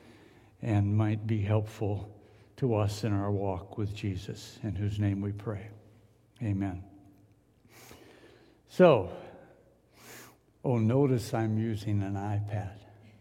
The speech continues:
I'm cooler than you, Jason. <laughs> Okay, so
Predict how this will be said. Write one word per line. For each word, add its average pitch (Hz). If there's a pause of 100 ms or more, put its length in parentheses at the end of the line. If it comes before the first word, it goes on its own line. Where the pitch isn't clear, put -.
(400)
I'm 117
cooler 139
than 101
you, 98
Jason. 98
<laughs> - (2000)
Okay, 104
so 135